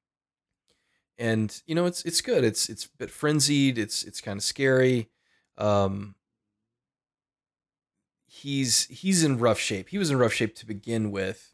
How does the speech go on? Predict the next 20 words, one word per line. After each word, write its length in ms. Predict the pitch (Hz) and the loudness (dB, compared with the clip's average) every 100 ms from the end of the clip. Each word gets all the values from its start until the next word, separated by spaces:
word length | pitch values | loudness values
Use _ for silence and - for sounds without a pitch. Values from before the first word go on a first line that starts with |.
| - | -16
and 160 | 107 | -10
now 260 | 107 113 110 | -4 0 -2
he's 220 | 98 101 | -2 -10
become 580 | - 95 - 101 98 95 | -14 -20 -12 -10 -10 -14
this, 280 | 78 80 - | -16 -10 -10
this 240 | - 98 101 | -10 -12 -8
liability, 840 | 95 90 71 67 67 64 65 53 _ _ | -8 -8 -16 -20 -20 -20 -20 -20 _ _
right? 300 | - 64 - | -12 -10 -10
And 120 | - | -12
so 340 | - 98 98 - _ _ _ _ _ | -4 -2 -2 -4 _ _ _ _ _
you 100 | 147 | -2
can 80 | 139 | 0
feel 240 | 135 175 151 | 2 4 4
that, 180 | 120 | 4
like, 220 | 120 113 - | 2 0 -2
the 80 | |
film 320 | 113 - 120 117 | -8 -2 0 0
at 100 | 104 | -2
one 240 | 113 113 | -4 -4
point, 580 | - - 107 107 104 | -6 -4 -2 -2 -4